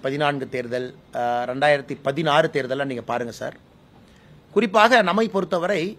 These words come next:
இந்தியால பல இடத்துல நம்ம ஆட்சியில் இருக்கோம், பல இடத்துல எதிர்க்கட்சியா இருக்கோம், பல இடத்துல வளர்ந்து கொண்டிருக்கின்றோம்.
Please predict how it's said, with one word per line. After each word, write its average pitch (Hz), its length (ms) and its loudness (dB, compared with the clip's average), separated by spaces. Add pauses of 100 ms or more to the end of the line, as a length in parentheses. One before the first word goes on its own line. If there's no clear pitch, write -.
இந்தியால 202 580 6
பல 175 200 6
இடத்துல 196 480 0
நம்ம 156 200 0
ஆட்சியில் 151 360 -2
இருக்கோம், 147 280 -2
பல 147 160 2
இடத்துல 147 40 -4
எதிர்க்கட்சியா 156 680 -2
இருக்கோம், 147 280 -2
பல 143 160 0
இடத்துல 143 220 -2
வளர்ந்து 143 380 0
கொண்டிருக்கின்றோம். - 680 -14